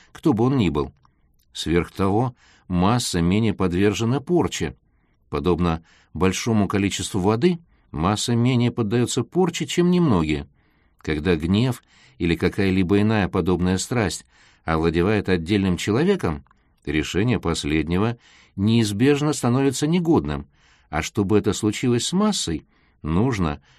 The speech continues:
чтобы все за раз пришли в гнев и в силу этого действовали ошибочно. Под массой же следует разуметь свободно рождённых,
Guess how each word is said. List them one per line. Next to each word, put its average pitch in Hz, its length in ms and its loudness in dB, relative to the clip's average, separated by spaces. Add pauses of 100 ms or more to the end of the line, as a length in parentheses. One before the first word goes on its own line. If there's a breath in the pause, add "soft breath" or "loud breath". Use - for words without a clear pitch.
(160 soft breath)
чтобы 92 380 0
все 135 280 0
за 98 140 0
раз 127 260 -2
пришли 98 420 -2
в 107 80 -2
гнев 101 440 0 (300)
и 80 160 0
в - 80 -10
силу 87 280 0
этого 160 380 0 (380 soft breath)
действовали 147 520 2
ошибочно. 78 680 -2 (760)
Под 73 180 -2
массой 90 500 0
же 76 260 -4 (280 soft breath)
следует 170 500 2
разуметь 147 540 2 (300 soft breath)
свободно 135 600 0
рождённых, 110 800 2